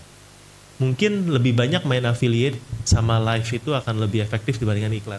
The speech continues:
saat ini. Ya, karena kalau memang kita mau push di iklan, selama brandnya itu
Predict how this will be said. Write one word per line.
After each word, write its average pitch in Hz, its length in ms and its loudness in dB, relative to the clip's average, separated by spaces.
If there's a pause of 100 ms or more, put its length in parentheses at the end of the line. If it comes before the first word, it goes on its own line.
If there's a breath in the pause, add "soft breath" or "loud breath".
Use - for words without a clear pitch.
saat 98 160 -16
ini. 98 160 -20 (1040)
Ya, 107 240 -2 (240)
karena 165 240 2
kalau 147 240 6
memang 139 400 0
kita 139 240 0
mau 135 160 -2
push 139 240 0
di 135 320 0
iklan, 123 320 -2 (800)
selama 165 400 4
brandnya 139 480 0
itu 190 320 -4